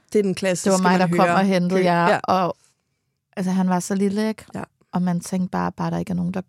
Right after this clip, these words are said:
Speaker 2: der kører galt lige
Speaker 1: Ja.
Speaker 2: ved os, eller et eller
Speaker 1: Ja.
Speaker 2: andet, jeg kørte så langsomt. <laughs>
Speaker 1: Og det ser så vildt ud, sådan et lille bitte, altså, de er jo så
Speaker 2: Teeny
Speaker 1: teeny tiny, så
Speaker 2: tiny.
Speaker 1: ligger de bare der ude
Speaker 2: Ja.
Speaker 1: rundt der. Ja.
Speaker 2: Ej, det er helt skørt.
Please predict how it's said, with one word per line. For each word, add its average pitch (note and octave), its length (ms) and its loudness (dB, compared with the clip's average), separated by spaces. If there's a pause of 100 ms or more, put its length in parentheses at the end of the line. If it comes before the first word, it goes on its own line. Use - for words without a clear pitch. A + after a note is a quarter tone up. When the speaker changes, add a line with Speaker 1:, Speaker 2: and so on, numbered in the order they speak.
(220)
Speaker 2:
der F3 60 -8
kører F3+ 300 -8
galt - 340 -8
lige F#3+ 140 -4
Speaker 1:
Ja. F#3 80 -2
Speaker 2:
ved F3+ 80 -2
os, F#3 200 -8
eller F#3 140 -6
et F3+ 40 -4
eller F3+ 120 -6
Speaker 1:
Ja. F3+ 60 -4
Speaker 2:
andet, F#3 140 -2
jeg F#3 100 -8
kørte - 240 -10
så - 80 -12
langsomt. - 480 -12 (160)
<laughs> - 220 -16
Speaker 1:
Og G3 80 -6
det F#3 100 -4
ser F3+ 220 -6
så F#3+ 120 -8
vildt G3 260 -8
ud, - 140 -10
sådan G#3 220 -12
et F#3+ 100 -16
lille G3+ 180 -10
bitte, G#3 300 -12 (160)
altså, G#3 300 -12
de G3+ 60 -8
er F#3+ 40 -10
jo G3 80 -12
så B3+ 60 -2
Speaker 2:
Teeny B3 140 -4
Speaker 1:
teeny A3 200 -6
tiny, A3+ 400 -6
så A#3 60 -6
Speaker 2:
tiny. A#3+ 100 -6
Speaker 1:
ligger A3+ 220 -10
de A#3+ 80 -10
bare - 240 -14
der - 60 -14 (120)
ude G#3 160 -6
Speaker 2:
Ja. A#3+ 60 -6
Speaker 1:
rundt A3+ 120 -12
der. - 80 -14 (240)
Ja. F3+ 40 -10 (100)
Speaker 2:
Ej, G3 80 -10
det G3+ 160 -14
er F#3 40 -8
helt F#3 180 -12
skørt. F3+ 300 -12